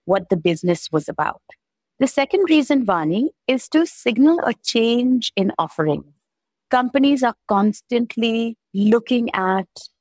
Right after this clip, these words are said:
their product, their service offerings, and sometimes they're making significant shifts. And when you make a significant shift and you want your customers to reappraise the business, sometimes a drastic change,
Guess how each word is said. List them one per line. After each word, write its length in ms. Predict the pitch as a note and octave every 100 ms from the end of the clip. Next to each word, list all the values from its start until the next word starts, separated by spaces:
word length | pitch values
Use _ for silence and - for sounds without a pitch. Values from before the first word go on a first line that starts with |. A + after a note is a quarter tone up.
| _
their 140 | E3+ E3+
product, 540 | - G3 F#3 F#3 F#3 -
their 140 | E3
service 440 | - G3 F3 F3+ -
offerings, 500 | F3+ - F#3 G#3 B3
and 140 | B3+ B3
sometimes 540 | B3+ C4 - E4+ F#4+
they're 140 | D4 D4
making 400 | B3 D4 D4+ D4
significant 800 | - B3+ G3 B3+ - C#4 C#4+ C4+
shifts. 460 | - - - - _ _ -
And 160 | B3
when 120 | B3+
you 100 | C4
make 320 | C4 A#3+ D#4 -
a 60 |
significant 760 | - B3+ G#3 A#3+ C#4 C#4 A3+ F3
shift 480 | - F4 D#4+ _ -
and 180 | G#3+ A3
you 120 | A#3
want 520 | G3 E3+ F#3 B3 C4
your 420 | B3 A#3 A3+ A3 A3+ _ _ _ _ _ _
customers 800 | A3 G#3 - B3+ A3+ A3+ A3 G#3+
to 120 | -
reappraise 880 | F#3+ E3+ B3+ C#4 - G3+ G#3+ B3 F3 - _ _ _
the 80 | F3+
business, 460 | F3 C4+ B3 G#3+ D#4 _ _ _ _ _
sometimes 600 | C#4+ D4+ D#4 D4+ D4+ -
a 80 | A#3+
drastic 640 | F3+ G3+ G#3 - - D#4
change, 560 | - G#3+ F3 D#3 D#3